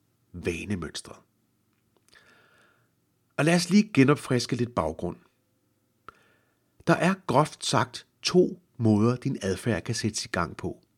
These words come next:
Den ene er, at du træffer en bevidst beslutning om at gøre noget. Du beslutter dig måske til at ringe til din mor, eller læse en bog, eller tænde for en podcast. Bevidst adfærd har den store fordel, at du er fri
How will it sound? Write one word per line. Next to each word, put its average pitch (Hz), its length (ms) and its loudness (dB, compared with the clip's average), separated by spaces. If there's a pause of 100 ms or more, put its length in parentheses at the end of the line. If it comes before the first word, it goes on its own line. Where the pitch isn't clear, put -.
(480)
Den 143 100 4
ene 202 220 8
er, 143 80 6
at 143 80 4
du 160 60 4
træffer 120 380 2
en 131 100 0
bevidst 151 420 6
beslutning 127 500 2
om 113 100 0
at 117 100 0
gøre 92 240 2
noget. 76 280 -2 (420)
Du 127 60 2
beslutter 123 360 4
dig 117 80 4
måske 104 300 0
til - 140 -4
at 95 120 -2
ringe 101 200 -2
til - 120 -8
din 90 100 -4
mor, 85 300 0
eller 78 360 -6
læse 92 380 0
en 80 120 -2
bog, 98 360 -4
eller 92 220 -4 (340)
tænde 95 220 -4
for 107 140 -2
en 85 80 -6
podcast. - 680 -10 (760)
Bevidst 170 380 6 (100)
adfærd 131 440 4
har 135 140 -2
den 151 200 -2
store 175 440 2
fordel, 127 540 2
at - 140 -2
du 170 60 2
er 160 40 0
fri 202 500 -2